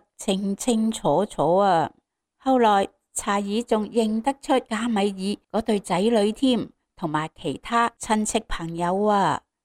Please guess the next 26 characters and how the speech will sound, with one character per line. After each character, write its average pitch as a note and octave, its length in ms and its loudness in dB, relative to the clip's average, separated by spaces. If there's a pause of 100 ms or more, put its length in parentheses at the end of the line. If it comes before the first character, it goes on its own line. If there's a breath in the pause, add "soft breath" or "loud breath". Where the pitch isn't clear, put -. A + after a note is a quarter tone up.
(340)
佢 F#3 120 0
仲 G3 220 -6
話 G3 420 -2 (160)
自 - 120 -10 (100)
己 C4 200 2
嘅 G#3+ 120 2
前 E3 340 -8
世 - 120 -8 (360)
就 F#3+ 80 -12
係 E3+ 280 -8
加 A#3 280 0
米 F3+ 540 -2
爾 F3+ 60 -2
啦。 E3 280 4 (480)
自 A3 220 0
此 G#3+ 240 -4
之 C#4+ 220 -2
後， G3 320 0 (100)
就 F#3+ 180 -2 (160)
經 C4 240 2
常 E3 440 -2
去 F#3+ 160 -8
加 A3 180 -2
米 F#3 400 -4
爾 A3+ 140 -4
屋 - 40 -16